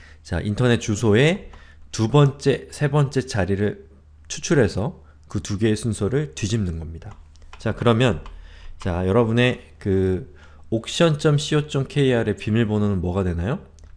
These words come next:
지이에스 오십육 별표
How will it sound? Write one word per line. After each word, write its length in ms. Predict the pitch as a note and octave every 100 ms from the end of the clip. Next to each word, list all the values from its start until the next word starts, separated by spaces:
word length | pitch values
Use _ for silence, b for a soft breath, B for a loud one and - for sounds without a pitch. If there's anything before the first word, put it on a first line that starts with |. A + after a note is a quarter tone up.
| -
지이에스 1600 | - G2+ G2+ A2+ - F#2+ G2+ G#2+ - F2 - - C3+ F3+ - - - -
오십육 760 | F#2+ F#2+ G2+ G2 B2+ F3+ - - - - - - - - B B B B B B B -
별표 760 | F#2+ G#2 - G#2 A2+ - -